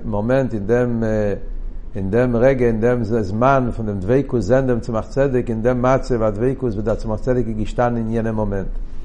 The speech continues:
דערנאך האט אים דער צמח צדק געזאגט, די גמרא זאגט, אמר רב נחמן בר יצחק, ענן פעל דיומא ענן.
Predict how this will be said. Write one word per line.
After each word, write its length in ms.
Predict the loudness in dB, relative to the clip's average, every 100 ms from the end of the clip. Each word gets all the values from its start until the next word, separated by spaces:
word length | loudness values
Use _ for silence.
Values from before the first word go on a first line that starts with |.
| -6 -6 -8 -8 -8 -6
דערנאך 280 | 2 8 10
האט 120 | 8
אים 100 | 4
דער 120 | 4 2
צמח 280 | 2 0
צדק 360 | 2 2 2 2
געזאגט, 580 | 2 6 8 6 0 -10 -12 -12 -12 -12 -10 -12 -10 -12 -10 -8
די 80 | -4
גמרא 440 | -2 6 10 10 10
זאגט, 440 | 8 8 8 2 -10 -12 -12 -10 -10 -10 -10 -10 -10 -8 -8 -8 -8 4
אמר 280 | 6 8 6
רב 80 |
נחמן 460 | 8 6 6 4 4
בר 180 | 4 6
יצחק, 500 | 2 2 2 0 -2
ענן 640 | -2 2 6 8 8 4 0
פעל 680 | 4 4 8 8 8 6 4
דיומא 380 | 2 2 4 6
ענן. 500 | 6 6 2 0